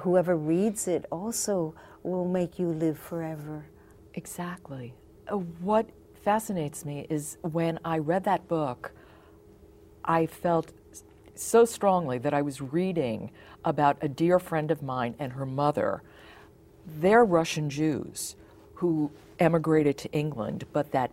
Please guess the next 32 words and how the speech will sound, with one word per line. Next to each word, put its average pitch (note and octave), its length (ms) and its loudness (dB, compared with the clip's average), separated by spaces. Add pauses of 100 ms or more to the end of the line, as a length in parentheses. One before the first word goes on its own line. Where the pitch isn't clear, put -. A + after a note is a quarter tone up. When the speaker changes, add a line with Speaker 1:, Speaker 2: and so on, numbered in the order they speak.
(160)
Speaker 2:
battle D#3 600 4
and C#3 160 -4
the B2+ 60 -10
stories D#3+ 680 0
her D3 120 -6
mother D3 360 0
would C#3+ 180 0
tell C3+ 320 -6
her D#3 800 -2
and C3+ 420 -4 (440)
the D3+ 160 6
fight F#3+ 540 2
she - 160 2
was D#3 180 4
in D#3+ 240 6
with D#3 160 2
her D3+ 140 0
mother C#3+ 460 6
where, C#3 640 -2 (280)
for D#3 140 4
her D3+ 220 4
immortal C#3+ 460 4
soul, C3+ 720 6
but D#3+ 120 6
at D3+ 120 6
the D#3+ 80 0
same D3 380 2
time, D3 420 -4
the C3+ 60 -6
great C3 400 -6
love C3+ 720 4
and C3 340 -8